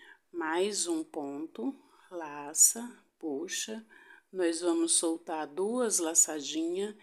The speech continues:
e ficamos com quatro laçadinhas na agulha. Vamos laçar e puxar todo mundo junto. Laçada na agulha,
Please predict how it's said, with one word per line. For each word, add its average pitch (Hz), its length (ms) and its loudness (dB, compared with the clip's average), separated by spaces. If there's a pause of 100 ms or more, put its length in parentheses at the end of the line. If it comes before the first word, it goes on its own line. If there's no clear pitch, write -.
(460)
e 202 120 -4
ficamos 208 880 0 (440)
com 175 220 0
quatro 202 540 4
laçadinhas 208 840 4
na 196 220 0
agulha. 160 600 -6 (720)
Vamos 165 380 0
laçar 160 720 2
e 220 60 -2
puxar 208 480 -2
todo 180 340 -6
mundo 185 420 -2
junto. 151 640 -6 (1800)
Laçada 160 720 4
na 147 220 -4
agulha, 147 600 -8